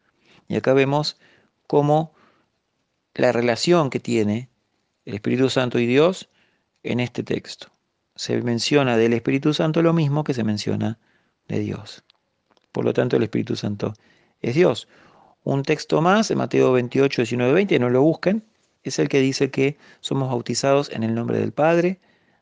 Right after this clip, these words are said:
del Hijo y del Espíritu Santo. Si yo tengo que ser bautizado en el nombre de una persona, que es Dios,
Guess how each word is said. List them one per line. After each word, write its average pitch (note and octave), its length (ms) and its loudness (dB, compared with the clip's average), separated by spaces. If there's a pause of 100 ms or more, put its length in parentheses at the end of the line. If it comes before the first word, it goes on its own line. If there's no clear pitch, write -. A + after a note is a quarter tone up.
(120)
del A2+ 180 0
Hijo D3+ 420 -2 (520)
y A#2+ 80 -6
del A2 140 -2
Espíritu G#2+ 440 -8
Santo. - 400 -14 (1700)
Si A2+ 500 0
yo C3+ 140 -2
tengo B2 200 0
que B2+ 80 0
ser B2+ 160 0
bautizado B2+ 720 2 (360)
en A2 100 -4
el A2+ 120 0
nombre B2+ 360 2
de A2+ 160 2
una A#2+ 200 -2
persona, C3 640 -2 (440)
que - 180 -6
es G#2 80 -6
Dios, C#3 540 0